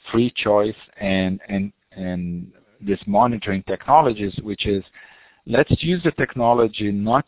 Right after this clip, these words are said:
to make it dumber and, and, you know, uh, more oppressive and more kind of nineteen eighty-four-like, but let's give kids more freedom and develop it, and develop this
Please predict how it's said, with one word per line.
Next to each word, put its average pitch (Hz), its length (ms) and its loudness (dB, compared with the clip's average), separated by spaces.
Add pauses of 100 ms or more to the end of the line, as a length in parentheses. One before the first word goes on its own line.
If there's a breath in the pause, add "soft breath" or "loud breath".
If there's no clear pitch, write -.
to 139 40 -4
make 110 380 -2
it 92 180 -10
dumber 107 480 2
and, 90 380 -6
and, 87 440 -6
you 87 120 -8
know, 90 280 -4
uh, 82 600 -6
more 107 380 0
oppressive 104 720 0 (400 soft breath)
and 95 180 -2
more 101 480 2
kind 98 160 -2
of 92 180 -2
nineteen 101 540 -2
eighty-four-like, 95 880 -2 (640 soft breath)
but - 160 -2
let's 156 200 6 (100)
give 143 140 4 (100)
kids 131 260 0
more 131 320 2 (120)
freedom 95 460 0 (160)
and 110 180 0
develop 110 420 0
it, 110 80 -12 (220)
and 104 120 -4
develop 107 360 0
this 117 140 -4